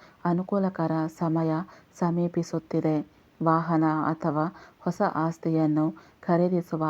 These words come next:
ಅವಕಾಶಗಳು ದೊರೆಯುತ್ತವೆ. ಕುಟುಂಬ ಅಥವಾ ಮಕ್ಕಳಿಂದ ನಿಮಗೆ ಸಂತೋಷದ ಸುದ್ದಿ ಸಿಗುತ್ತದೆ. ಮೂರು, ಕುಂಭರಾಶಿ. ಕುಂಭರಾಶಿಯವರಿಗೆ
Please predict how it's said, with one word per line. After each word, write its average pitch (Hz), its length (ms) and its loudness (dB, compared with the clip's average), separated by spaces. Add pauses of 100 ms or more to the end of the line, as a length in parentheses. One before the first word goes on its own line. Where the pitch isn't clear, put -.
(100)
ಅವಕಾಶಗಳು 160 760 0 (360)
ದೊರೆಯುತ್ತವೆ. 156 720 0 (220)
ಕುಟುಂಬ 214 420 4 (200)
ಅಥವಾ 180 440 2
ಮಕ್ಕಳಿಂದ 175 680 2 (140)
ನಿಮಗೆ 170 400 6 (400)
ಸಂತೋಷದ 185 640 0 (120)
ಸುದ್ದಿ 170 420 0 (360)
ಸಿಗುತ್ತದೆ. 170 640 2 (720)
ಮೂರು, 175 360 6 (320)
ಕುಂಭರಾಶಿ. 170 840 4 (520)
ಕುಂಭರಾಶಿಯವರಿಗೆ 170 1200 2